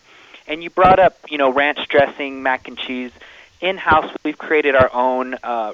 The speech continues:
ranch dressing that's made with, uh, non-fat yogurt, non-fat dry milk powder, and low-sodium ranch seasoning. And we make that in-house, and we put it in, um, one ounce portion cups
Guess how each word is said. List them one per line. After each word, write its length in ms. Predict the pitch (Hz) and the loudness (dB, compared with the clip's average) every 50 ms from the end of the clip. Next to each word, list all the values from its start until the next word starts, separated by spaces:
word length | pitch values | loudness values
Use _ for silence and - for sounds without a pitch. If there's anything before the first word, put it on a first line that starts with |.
| - | -6
ranch 360 | 120 131 135 135 139 135 - - | -4 -4 -4 -4 -4 -8 -10 -6
dressing 440 | - 135 123 123 - - 127 123 | -2 0 0 -2 -2 -8 -14 -12
that's 200 | 120 120 - - | -12 -12 -12 -10
made 180 | 131 123 120 117 | -10 -10 -8 -6
with, 320 | 117 117 117 - - - | -4 -4 -6 -6 -8 -16
uh, 140 | 110 110 117 110 | -14 -14 -12 -8
non-fat 600 | 120 139 139 151 156 156 - - 160 151 143 - | -2 0 0 0 0 -2 -2 0 0 0 0 -2
yogurt, 540 | 127 123 123 123 120 117 127 127 127 123 - _ - - - - - _ _ | -2 0 2 2 2 0 0 0 0 0 -2 _ -18 -20 -20 -20 -20 _ _
non-fat 500 | - 135 139 143 139 - - 143 135 - | -2 0 0 0 0 0 2 2 2 2
dry 220 | - 131 127 127 123 | 2 2 2 2 0
milk 240 | 123 123 123 - - | -2 -6 -6 -6 -8
powder, 560 | - - 131 120 120 120 123 120 117 117 113 - | -6 -2 0 2 2 4 4 2 2 0 -2 -6
and 180 | 123 117 117 | -10 -10 -4
low-sodium 800 | 117 127 127 123 123 - - 135 123 123 123 120 117 117 113 113 | 2 2 2 2 2 0 0 2 2 2 0 -4 -8 -8 -8 -6
ranch 220 | 117 117 113 113 - - - | -6 -6 -6 -8 -14 -18 -18
seasoning. 520 | - 113 110 107 110 110 110 107 107 107 - _ _ _ _ _ | -16 -16 -16 -16 -18 -16 -16 -18 -18 -20 -20 _ _ _ _ _
And 120 | - 143 160 | -12 -8 -8
we 100 | 180 180 | -6 -4
make 220 | 185 180 180 - | -4 -4 -4 0
that 160 | 170 165 160 | 2 2 2
in-house, 340 | 156 147 139 143 143 139 - - | 2 0 -2 -2 -2 -2 -2 -4
and 140 | 143 143 143 | -8 -6 -6
we 100 | 151 147 | -8 -6
put 240 | - - 175 170 | -2 2 2 4
it 140 | 165 151 - - | 4 2 -2 -2
in, 280 | 143 139 135 131 127 110 | -6 -4 -4 -4 -6 -6
um, 300 | - 120 117 113 107 110 | -4 -2 -2 -2 -4 -8
one 300 | - 127 143 156 175 185 | -8 -4 -2 -2 0 0
ounce 240 | 185 196 190 - _ | 0 0 -2 -2 _
portion 420 | - - 151 139 131 - - 131 120 | -6 -2 0 0 0 -2 -6 -10 -8
cups 320 | - 127 127 123 - - | -2 -2 -2 -2 -2 -6